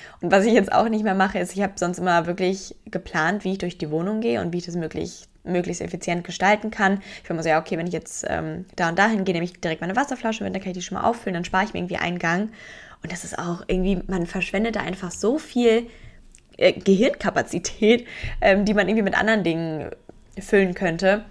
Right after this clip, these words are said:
Das möchte ich jetzt auch nicht mehr machen und, ähm, das funktioniert eigentlich auch ganz gut, dass ich mir da einfach keine Gedanken mehr drüber mache. Und ja, also ihr merkt, es sind ganz, ganz viele Dinge, die da irgendwie mit reinspielen und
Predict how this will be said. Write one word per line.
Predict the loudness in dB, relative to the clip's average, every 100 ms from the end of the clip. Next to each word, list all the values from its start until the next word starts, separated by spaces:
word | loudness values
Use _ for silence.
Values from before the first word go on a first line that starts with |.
| -20 -20 -6
Das | -2 -2 -2
möchte | -2 -2 -2
ich |
jetzt | -6 0
auch | 0
nicht | 0 0
mehr | 0
machen | 0 -2 -6
und, | -6 -8 -2
ähm, | 0 0
das | -4
funktioniert | -4 -4 -4
eigentlich | -2 -2
auch |
ganz | -4 -6
gut, | -4 -2
dass | -2
ich | -2
mir | 0
da |
einfach | 0 0 -2 -4 -18 -14
keine | -6 -4
Gedanken | -2 -2 -4 -4
mehr | -4
drüber | -2 -2
mache. | -2 -2 -2 -8 -20 -20 -20 -20 -20 -16
Und | -4 -2 0 -2 -6 -8 0
ja, | 4 4 4 -6 -4
also | 2 4
ihr |
merkt, | 4 0
es | -4 -4 -2
sind | 0
ganz, | 0 0 0
ganz | -2 -2
viele | -4 0
Dinge, | 0 0
die | 0
da | -2
irgendwie | -2 -2
mit | -2 0
reinspielen | 0 -2 -2 -2 -2 -2
und | -4 -4 -4 -6